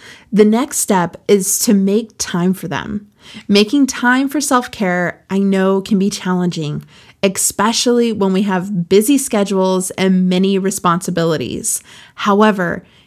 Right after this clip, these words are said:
it's important to prioritize self-care just like we would prioritize any other responsibility. So here are some tips for making time for self-care.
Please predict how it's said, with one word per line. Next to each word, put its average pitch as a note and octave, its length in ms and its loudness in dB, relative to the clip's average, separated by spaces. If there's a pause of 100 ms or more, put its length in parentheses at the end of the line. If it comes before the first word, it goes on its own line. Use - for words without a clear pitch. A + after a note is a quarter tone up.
(180)
it's F#3+ 200 0
important G#3 680 0
to G3+ 100 -4
prioritize G3 840 -2
self-care F3+ 800 -2 (380)
just A3 380 0
like A#3+ 180 0
we A3+ 100 2
would G#3 220 0
prioritize F#3+ 880 0
any G#3 300 2
other F3 260 -2
responsibility. E3 1080 -4 (280)
So G#3+ 440 2
here A3+ 240 2
are B3 40 2
some D4 240 -2
tips G3 460 -2
for G3+ 180 0
making F#3+ 680 0
time E3+ 560 -2
for F3 120 -6
self-care. D#3+ 720 -8